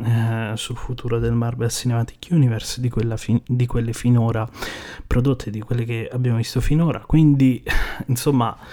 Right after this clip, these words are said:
dovrà succedere qualcosa di parecchio grosso. Spero di non perdere Sylvie, spero di non perdere Mobius, perché sono davvero due personaggi che ho amato scoprire. Tra l'altro, secondo me Loki,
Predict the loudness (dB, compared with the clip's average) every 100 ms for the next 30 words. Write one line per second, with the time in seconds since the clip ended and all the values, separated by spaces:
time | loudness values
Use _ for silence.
0 | -16 -16 -8 0 2 2 0 0 2 2
1 | 2 2 2 2 2 2 2 0 -2 -2
2 | -2 -2 -4 -4 -2 -2 -4 -10 -12 -12
3 | -10 0 4 4 4 4 4 4 2 2
4 | 0 0 2 2 4 6 6 6 0 -12
5 | -12 4 6 6 4 4 4 6 4 4
6 | 4 4 4 4 2 2 2 0 -4 -2
7 | 0 0 -4 -16 -18 -18 -6 -4 -4 -2
8 | -2 2 4 4 4 2 4 2 0 -8
9 | -12 -14 -6 0 8 8 6 2 2 2
10 | -2 -4 -2 -2 -2 -6 -6 0 0 0
11 | -2 -10 -10 -8 -8 -8 -14 -14 -2 2
12 | 2 2 2 2 2 4 6 6 6 6
13 | 4 4 2 0 -4 -4